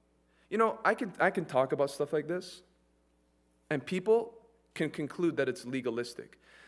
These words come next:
But if an entrepreneur on YouTube who cusses in his motivational speeches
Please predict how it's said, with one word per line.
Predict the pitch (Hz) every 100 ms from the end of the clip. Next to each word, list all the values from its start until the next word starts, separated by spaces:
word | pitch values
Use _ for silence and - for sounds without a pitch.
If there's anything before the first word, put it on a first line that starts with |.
| -
But | 147 165
if | 175
an | 170
entrepreneur | 196 214 220 - 165 180 175
on | 147 143
YouTube | 156 180 143 131
who | 139
cusses | 135 180 175 151 135
in |
his | 131 123
motivational | 139 139 139 135 135 120
speeches | - 160 156 - - -